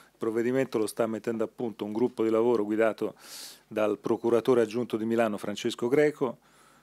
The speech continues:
ed è un provvedimento e sarà un provvedimento, eh, forte per riportare in Italia capitale illegalmente esportati e sarà un provvedimento, ehm,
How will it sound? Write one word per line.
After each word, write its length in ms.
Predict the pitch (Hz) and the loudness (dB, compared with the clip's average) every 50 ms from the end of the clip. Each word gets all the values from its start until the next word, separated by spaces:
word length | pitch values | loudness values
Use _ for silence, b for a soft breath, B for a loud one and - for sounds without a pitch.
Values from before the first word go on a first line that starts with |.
| b b | b b
ed 160 | - - 107 | -6 0 4
è 220 | 113 120 120 117 - | 4 6 6 4 2
un 120 | - 117 - | -4 -10 -6
provvedimento 640 | - 113 113 107 123 120 143 151 185 190 - - 113 | -4 -2 0 2 2 2 2 2 2 2 0 0 -2
e 40 | |
sarà 260 | - - 120 123 131 127 | 0 2 4 4 4 4
un 100 | 110 - | 2 -2
provvedimento, 960 | - - 104 107 120 117 127 127 139 143 147 143 - - - 127 110 - B B B B B B B B B B _ - | -4 -4 -2 -2 -2 -2 -2 -2 -2 -2 -2 -4 -2 0 2 2 2 0 B B B B B B B B B B _ -6
eh, 380 | - - 113 107 107 104 101 - - | 0 2 4 4 4 4 2 0 -4
forte 920 | - - - - 165 170 170 170 - - _ - 170 170 175 175 - - - _ _ _ _ _ _ _ _ _ _ _ _ | -6 -2 2 4 4 6 4 4 0 -2 _ 4 4 4 4 2 -2 -12 -20 _ _ _ _ _ _ _ _ _ _ _ _
per 180 | - 127 123 | 0 2 4
riportare 680 | 123 143 151 - 156 151 135 - - 160 147 135 123 117 | 4 2 2 4 4 4 4 4 2 2 2 2 2 0
in 60 | 117 | -2
Italia 320 | 117 - 143 139 127 117 107 | -2 2 2 2 4 2 0
capitale 680 | - 113 - - 110 - - 123 120 113 104 98 107 - | -2 -4 -6 -8 -4 0 2 2 2 2 0 -2 -4 -6
illegalmente 920 | - 135 127 123 113 113 113 110 104 110 110 104 98 - - 98 95 - - - | -4 0 0 2 2 4 2 2 2 0 -2 -4 -4 -6 -10 -10 -10 -10 -8 -8
esportati 880 | - 123 - _ - 123 - - - 123 113 98 98 - - 143 151 156 - b b b b b b b b b _ | -8 -8 -6 _ -4 -4 -4 -2 0 0 0 0 -2 -6 -8 -8 -8 -8 -10 b b b b b b b b b _
e 100 | - 120 | -8 -6
sarà 280 | - - 135 135 139 | 0 2 2 4 4
un 120 | 135 120 - | 2 0 -2
provvedimento, 1120 | - 127 117 113 135 127 135 139 139 143 147 143 139 _ - - 139 131 123 127 - - b b b b b b b _ _ _ | -2 -2 0 0 0 0 0 0 -2 -2 -2 -4 -6 _ 0 2 4 4 4 2 0 -6 b b b b b b b _ _ _
ehm, 840 | - - 110 107 104 104 107 104 104 104 104 101 - 104 107 110 - | -8 -6 -4 -4 -2 -2 -4 -4 -4 -4 -4 -6 -8 -10 -10 -12 -12